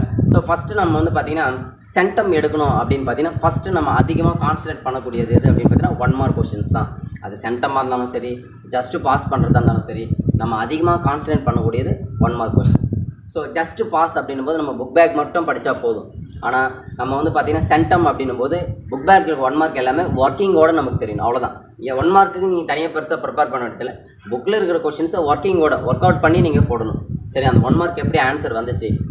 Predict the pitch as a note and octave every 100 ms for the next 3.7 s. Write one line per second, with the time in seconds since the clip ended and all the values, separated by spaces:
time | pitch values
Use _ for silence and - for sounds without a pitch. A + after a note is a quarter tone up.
0 | - - E3+ D#3+ D3 D3+ C#3 C#3 - B2
1 | A#2+ A2+ A2+ D#3 D#3+ C#3 D#3 C#3 B2+ -
2 | A#2 A2+ G#2 - - _ - A#2+ D3 A#3+
3 | D#3+ E3+ - - - C#3+ B2